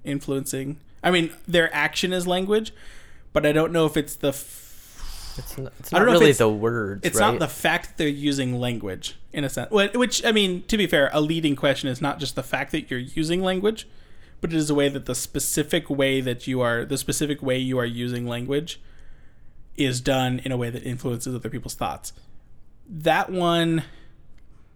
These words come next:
Speaker 1: I could see an argument of someone just saying, it's not necessarily that they're using language in a specific way, it's that they're acting with a particular intent. Whether that intent was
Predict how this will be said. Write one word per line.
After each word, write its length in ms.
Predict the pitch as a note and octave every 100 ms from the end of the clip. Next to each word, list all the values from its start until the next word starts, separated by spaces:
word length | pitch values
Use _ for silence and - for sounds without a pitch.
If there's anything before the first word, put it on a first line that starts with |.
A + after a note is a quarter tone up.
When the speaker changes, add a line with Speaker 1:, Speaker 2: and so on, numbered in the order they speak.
| - - -
Speaker 1:
I 100 | D3+
could 180 | D3+
see 200 | - F#3 E3+
an 60 |
argument 360 | D#3 D3+ D3+ C3+
of 80 | -
someone 280 | C#3 C3+
just 160 | B2+ -
saying, 420 | C#3+ C3 C3 B2+ - - - -
it's 200 | D#3 -
not 240 | F3+ G3 F3
necessarily 400 | D#3 F3+ D#3+ C#3
that 240 | C#3 C#3
they're 100 | C3+
using 400 | B2+ C3+ C3 A#2
language 320 | A#2+ C3 C#3+
in 60 | E3
a 60 |
specific 500 | D#3+ F3+ F3+ F#3+ F#3
way, 300 | G3+ G#3 A#3+ - - - -
it's 140 | D#3+ F3
that 100 | D#3
they're 200 | D3 -
acting 280 | D3 - F3
with 100 | D#3+
a 60 |
particular 440 | D3 F#3 D3 C#3+ B2
intent. 520 | B2+ - B2 G2 -
Whether 220 | C#3+ D#3
that 180 | D#3 D3+
intent 400 | C3 B2+ C#3+ B2+
was 220 | B2 -